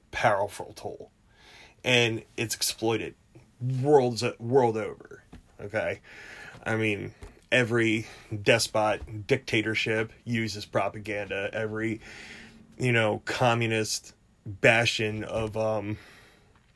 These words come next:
bullshit uses it, and the American government uses it as well. And they're continue to use it, they're continuing to use it today, still,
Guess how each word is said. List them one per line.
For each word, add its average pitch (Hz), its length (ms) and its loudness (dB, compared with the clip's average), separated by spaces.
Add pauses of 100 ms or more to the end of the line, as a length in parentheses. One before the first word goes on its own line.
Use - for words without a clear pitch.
(680)
bullshit 120 640 6 (500)
uses 107 480 2
it, 104 280 0 (360)
and 110 420 0 (600)
the 117 100 2
American 110 440 2
government 104 580 0 (1080)
uses 98 400 -2
it 95 100 -4
as 80 160 -10
well. 101 380 -4 (540)
And 104 160 -2
they're 101 100 0
continue 101 640 -2
to 95 200 -8
use 95 320 -8
it, 98 220 -10 (100)
they're 110 160 0
continuing 113 640 0
to 107 140 -8
use 101 260 -8
it - 140 -10
today, 82 540 -6
still, - 380 -6